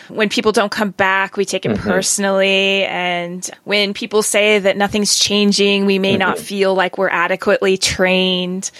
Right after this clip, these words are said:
Speaker 1: But if you can enter clinic and not take anything personally,
Speaker 2: Yes.
Speaker 1: then you are going to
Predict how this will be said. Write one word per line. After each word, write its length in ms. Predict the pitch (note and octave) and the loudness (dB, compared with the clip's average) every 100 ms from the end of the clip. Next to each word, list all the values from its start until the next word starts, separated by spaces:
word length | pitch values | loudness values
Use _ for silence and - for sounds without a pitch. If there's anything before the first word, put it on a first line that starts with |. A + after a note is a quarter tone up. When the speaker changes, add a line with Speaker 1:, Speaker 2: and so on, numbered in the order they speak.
| - - | -18 -18
Speaker 1:
But 220 | F3+ G3 F#3+ | -2 2 2
if 200 | F#3 G3+ | -2 -4
you 120 | G#3 | -2
can 160 | A#3+ | 0
enter 340 | G#3+ G3 G3+ G#3 | 2 2 2 0
clinic 460 | - G#3+ G3+ G3 | 0 0 0 0
and 180 | F#3+ F3+ | -2 -2
not 320 | F3+ F#3+ F#3 | 2 2 2
take 380 | - G3 F#3+ F3+ | -2 -2 -2 -2
anything 460 | F3+ F3 F#3 F#3+ F3+ | -6 -6 -6 -6 -8
personally, 1000 | - D#3+ F#3+ G3+ G#3+ G3+ G#3 G3 G3+ G3+ - | -6 -4 0 2 2 2 0 0 -2 -4 -2
Speaker 2:
Yes. 300 | G2+ - - | -2 -2 -8
Speaker 1:
then 580 | F3+ F#3+ F#3 F#3 F#3 - | -2 2 2 2 -2 -8
you 260 | F#3+ G3 G3 | -4 0 2
are 300 | F#3 F#3 F3+ | 4 2 0
going 440 | F#3+ G3+ G#3+ G#3+ | 0 2 2 0
to 760 | - - G3+ F#3+ F#3 F3+ F3+ F3+ | -2 -4 -2 -2 -2 -2 -6 -8